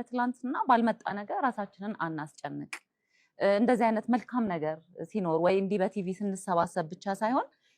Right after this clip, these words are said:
እ፣ በግላችንም ደግሞ ለብዙ ሰው መድረስ እንችላለን። ለጎረቤቶቻችን፣ ለዘመዶቻችን፣ ለጓደኞቻችን እንዲሁም ለማናቃቸው ሰዎች በሙሉ መድረስ እንችላለን ብዬ አስባለሁ። እና ዛሬ እኔ የዚህ ፕሮግራም ተካፋይ በመሆኔ፣ እ፣ ደስታው ለኔ ነው፣ ክብሩ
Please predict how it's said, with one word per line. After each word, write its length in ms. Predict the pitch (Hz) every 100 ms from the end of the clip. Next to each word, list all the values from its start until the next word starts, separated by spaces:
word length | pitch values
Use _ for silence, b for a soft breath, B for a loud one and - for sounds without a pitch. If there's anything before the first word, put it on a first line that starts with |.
| _ _ -
እ፣ 140 | 175
በግላችንም 760 | 170 185 247 247 240 - 208 196
ደግሞ 240 | 202 226 262 - _ 277 190 - _ _ _ _ _ 202
ለብዙ 220 | 269 311
ሰው 140 | 320 262
መድረስ 300 | 185 151 147
እንችላለን። 520 | - - - - 202
ለጎረቤቶቻችን፣ 880 | 269 220 175 156 156 160 156 156 180
ለዘመዶቻችን፣ 720 | 226 233 160 151 - 160 -
ለጓደኞቻችን 800 | 196 202 175 151 160 165 160 202
እንዲሁም 260 | 285 320 262
ለማናቃቸው 840 | 254 277 269 262 262 202 196 175
ሰዎች 260 | 156 160 156
በሙሉ 260 | 165 180 269 508 _ _ _ _
መድረስ 300 | 185 175 170 165
እንችላለን 500 | 151 156 139 143 143
ብዬ 160 | 139
አስባለሁ። 600 | 143 - 151 143 135 139
እና 140 | 170 214 466 b b b 202
ዛሬ 180 | 220 196
እኔ 120 | 196
የዚህ 240 | 196 185 196
ፕሮግራም 380 | 202 165 165
ተካፋይ 420 | 170 196 180 170 165
በመሆኔ፣ 380 | 165 196 220 392 _ _
እ፣ 120 | - 156 143
ደስታው 380 | 165 - 196 180
ለኔ 180 | 147 147
ነው፣ 140 | 165 - _
ክብሩ 260 | - 208